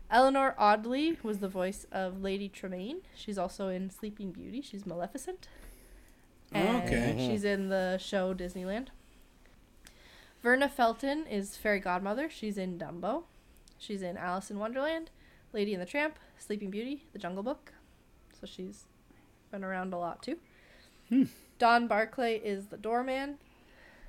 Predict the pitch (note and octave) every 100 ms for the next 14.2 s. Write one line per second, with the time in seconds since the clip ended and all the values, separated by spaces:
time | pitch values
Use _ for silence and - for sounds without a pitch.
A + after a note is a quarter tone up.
0 | - - A3 G#3+ G3 F#3 - G3 G3+ G#3
1 | G#3 A3+ A#3 A3+ A3+ G#3+ - G3+ - B3
2 | A#3 A#3+ A#3+ - - - A3 G#3 G#3 G3
3 | G3 F3 G3+ A3+ A#3 G#3 G#3+ - - G3
4 | G3 G#3+ G#3 G3+ G3+ G3+ - - - G3+
5 | G3 F3+ F3+ D3+ F#3 G3 - F#3+ - -
6 | - - - _ _ - - _ _ -
7 | - - - - - - - - - -
8 | - G3+ F#3 G3 G3 F#3 G3 G#3 G#3+ -
9 | - - - G#3+ G#3+ - A#3+ A3+ G#3 G#3+
10 | D#4+ - - G#3+ F3+ F3 E3+ A#3+ C4 C#4
11 | D4 D4+ - - - - - A3 G#3 F#3+
12 | G3+ G#3 G#3 G#3 G3+ G3+ G3+ G3+ G3 G#3
13 | - - - - - A#3+ G#3+ G#3+ G#3+ G3+
14 | G3